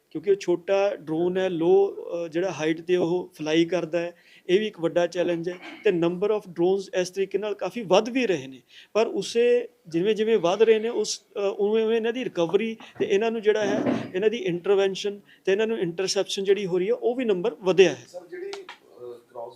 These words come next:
Speaker 2: ਬਾਰਡਰ ਤੋਂ, ਅਹ, ਹੁੰਦੀ ਡਰੋਨ ਨਾਲ ਮੂਵਮੈਂਟ, ਕਿਉਂਕਿ ਪਹਿਲਾਂ ਹੀ ਇਹ second line of defense ਪੰਜਾਬ ਪੁਲਿਸ ਹੈ ਔਰ ਅੰਮ੍ਰਿਤਸਰ ਰੂਰਲ ਪੁਲਿਸ ਵੀ ਹੁੰਦੀ ਹੈ,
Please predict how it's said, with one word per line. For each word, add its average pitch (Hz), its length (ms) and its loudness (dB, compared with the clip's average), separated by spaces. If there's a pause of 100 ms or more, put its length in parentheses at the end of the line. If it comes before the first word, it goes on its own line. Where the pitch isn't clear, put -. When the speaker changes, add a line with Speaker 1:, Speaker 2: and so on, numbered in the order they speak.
Speaker 2:
ਬਾਰਡਰ 131 260 -10
ਤੋਂ, 143 500 -14
ਅਹ, 117 520 -14
ਹੁੰਦੀ 120 180 -16
ਡਰੋਨ 113 320 -14
ਨਾਲ 110 100 -12
ਮੂਵਮੈਂਟ, 113 400 -18
ਕਿਉਂਕਿ 139 260 -18
ਪਹਿਲਾਂ 147 340 -10
ਹੀ 147 60 -12
ਇਹ 139 100 -12
second - 480 -4
line 135 320 -10
of 135 80 -20
defense 123 420 -16
ਪੰਜਾਬ 113 320 -12
ਪੁਲਿਸ 123 280 -20
ਹੈ 156 60 -12 (360)
ਔਰ 147 280 -6
ਅੰਮ੍ਰਿਤਸਰ 139 280 -10
ਰੂਰਲ 127 220 -12
ਪੁਲਿਸ 113 260 -16 (100)
ਵੀ 127 100 -12
ਹੁੰਦੀ 104 300 -16
ਹੈ, 107 40 -20